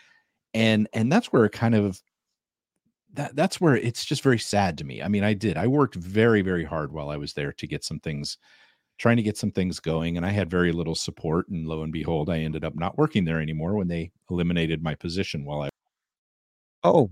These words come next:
Speaker 2: speaking of eliminating positions, looks like Eric's position on this show has been eliminated. So with that, uh, you know, we don't want his constant rambling and bringing the tone down.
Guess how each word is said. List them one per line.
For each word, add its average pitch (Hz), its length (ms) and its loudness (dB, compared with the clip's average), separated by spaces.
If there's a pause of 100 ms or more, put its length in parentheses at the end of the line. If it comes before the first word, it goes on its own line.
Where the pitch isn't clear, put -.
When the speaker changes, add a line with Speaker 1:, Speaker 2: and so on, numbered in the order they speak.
Speaker 2:
speaking 165 480 4
of 127 100 2
eliminating 131 640 4
positions, 123 640 2
looks 151 240 0
like 147 220 8
Eric's 156 320 6
position 151 440 -2
on 160 120 0
this 170 160 0
show 180 240 6
has 147 160 -2
been 139 200 4
eliminated. 117 760 0 (440)
So 190 320 12
with 151 240 8
that, 151 340 8
uh, 160 280 10
you 165 180 6
know, 160 140 6
we 143 160 2
don't 151 200 8
want 147 200 2
his 139 220 0
constant 143 520 -4
rambling 147 400 2
and 135 180 -2
bringing 151 340 -2
the 135 60 -4
tone 139 300 -6
down. 143 220 2